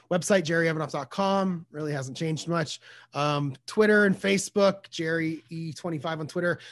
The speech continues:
Facebook, um, Jerry Evanoff author. Uh, I schedule posts every now and then on there where I'll just schedule out a whole week and then I'll go three weeks without doing that. So if you wanna see those,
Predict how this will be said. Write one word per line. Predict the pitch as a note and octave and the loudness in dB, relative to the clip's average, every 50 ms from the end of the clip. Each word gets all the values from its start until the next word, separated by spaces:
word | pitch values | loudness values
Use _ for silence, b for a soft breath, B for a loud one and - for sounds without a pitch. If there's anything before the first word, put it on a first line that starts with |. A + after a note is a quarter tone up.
| B B - | B B 2
Facebook, | G#3 G#3+ G#3 - - A3+ G#3+ G#3+ - - D#3+ | 2 2 2 4 4 4 4 4 0 -4 -4
um, | E3+ E3 E3 D#3+ E3 D3+ | -2 0 0 0 -2 0
Jerry | C3 F3 F3+ F3 F3 | 2 2 2 2 2
Evanoff | E3+ F3 F3 E3+ D3+ - - | 0 2 2 0 0 0 -2
author. | E3 E3 F3 E3+ - G3 F3+ F3+ F3 D#3+ C3 b b b b b b b _ - | -2 0 0 0 0 2 2 2 2 0 -2 b b b b b b b _ -8
Uh, | D3+ D3 C#3+ | -6 -6 -2
I | D3 D3+ | -2 -2
schedule | D3 - - F3+ D3+ E3 D#3+ | -4 0 0 0 0 0 -4
posts | - - F3+ - B2 - - - | -4 -4 -4 -4 -4 -8 -6 0
every | E3 G3 G#3 A#3 A3 | 0 2 4 4 4
now | A3 G#3 G3+ | 4 4 4
and | G3 F#3+ | 2 2
then | G3 F#3+ | 2 2
on | F#3+ F#3 F#3 | 2 0 0
there | F#3 F#3 F3+ F3+ | 0 0 0 0
where | F3 D#3+ D3+ | 0 0 -2
I'll | D#3 | -2
just | D3 C#3+ - | -4 -6 -6
schedule | - F3+ E3 C3+ D3+ E3+ | -4 -4 -4 -4 -2 -4
out | E3 D#3+ | -4 -2
a | D3 | -2
whole | E3+ E3+ D#3 | 0 -2 0
week | D3 E3 E3+ D#3+ - | 0 -2 -4 -4 -4
and | D3+ D3+ | -6 -4
then | D3+ | -4
I'll | D3 D3 | -4 -4
go | D3 D3 C#3 | -4 -6 -6
three | - D#3 D#3+ D#3 | -6 -4 -4 -2
weeks | D#3+ D3 D3+ - | -2 -4 -4 -6
without | D3+ C3+ C3+ C#3 C3+ | -6 -6 -6 -6 -6
doing | D3+ E3 E3 D#3+ | -4 -4 -2 -2
that. | E3 D#3+ D#3 C#3 - | -2 -2 -2 -4 -6
So | - C#3+ | -8 -8
if | B2 - | -8 -8
you | C#3 | -10
wanna | C3+ C3 | -10 -10
see | - - D3+ C#3 | -10 -8 -8 -6
those, | C#3+ D3 D#3 D#3 D3 C#3 - | -6 -4 -4 -4 -6 -8 -10